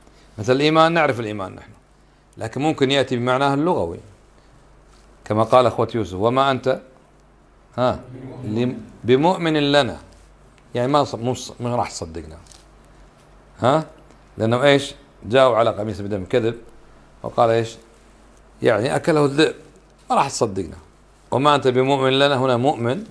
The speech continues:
لهم، يعني إيش؟ مصدق، المعنى اللغوي، يعني. انتبهتم؟ إذن الظلم في اللغة وضع الشيء في غير موضع-، موضعها، يعني يسمى النقص، النقص يسمى ظلم،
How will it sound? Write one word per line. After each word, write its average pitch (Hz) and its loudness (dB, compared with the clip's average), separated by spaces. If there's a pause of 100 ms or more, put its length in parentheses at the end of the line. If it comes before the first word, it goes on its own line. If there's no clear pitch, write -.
(140)
لهم، 113 0 (140)
يعني 120 0
إيش؟ 127 -4 (920)
مصدق، 98 -2
المعنى 113 0
اللغوي، 107 -2
يعني. 76 -20 (320)
انتبهتم؟ 147 -6 (680)
إذن 160 0 (840)
الظلم 135 2
في 131 -4
اللغة 156 2
وضع 143 0
الشيء 147 -6 (800)
في 117 -6
غير 135 2
موضع-، 127 -2
موضعها، 131 -2 (360)
يعني 117 -4
يسمى 156 0 (420)
النقص، - -2 (1600)
النقص 127 -2
يسمى 123 0
ظلم، 117 2